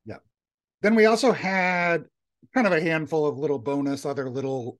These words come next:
little Gremlins, Easter eggy kind of things that pop up. The, and, and this is a weird thing, and I was, I was really trying to freeze frame it and see it. And if people have figured it out,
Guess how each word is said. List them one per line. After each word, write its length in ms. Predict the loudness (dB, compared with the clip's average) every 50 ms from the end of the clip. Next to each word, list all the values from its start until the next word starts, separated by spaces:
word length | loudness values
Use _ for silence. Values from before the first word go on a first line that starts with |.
| _ _ -4
little 280 | 0 2 2 2 2
Gremlins, 520 | 2 2 2 2 2 0 0 0 -2 -2 -4
Easter 280 | -6 -6 -4 -4 -4 -4
eggy 160 | -4 -4 -6
kind 220 | -6 -6 -6 -6
of 80 | -6 -4
things 220 | -6 -6 -6 -6
that 120 | -8 -8 -8
pop 260 | -6 -6 -6 -6 -6
up. 220 | -6 -6 -6 -8 _ _ _ _ -20 _ _ -20 -20 _ _ _ _ _ _ _ _ _ _ -16
The, 640 | -8 -4 -2 -2 0 0 0 0 -2 -2 -4 -6 -8 _ _ _ _ _ _ _ _ _ _ -6
and, 180 | -6 -6 -4 -4
and 120 | -2 0 0
this 80 | 0 0
is 100 | 0 0
a 60 | 0
weird 240 | 2 2 0 0 0
thing, 100 | -2 -4
and 80 | -4 -4
I 40 | -6
was, 120 | -8 -10 -10 -8
I 60 | -6
was 260 | -4 -4 -4 -4 -2
really 220 | -2 -2 -2 -2
trying 280 | -4 -4 -6 -6 -4 -4
to 100 | -6 -6
freeze 260 | -4 -2 -2 -2 -2
frame 220 | 0 0 0 0 0
it 140 | -4 -6 -10 -10
and 240 | -8 -8 -8 -8
see 220 | -8 -4 -2 0 2
it. 100 | 2 0
And 140 | 0 -4 -4
if 80 | -4
people 340 | -4 -2 0 0 2 2 2
have 140 | 0 0 -2 -6 _ _ _ _
figured 200 | -2 -2 0 0
it 100 | 0 2
out, 360 | 2 2 0 0 -2 -4 -6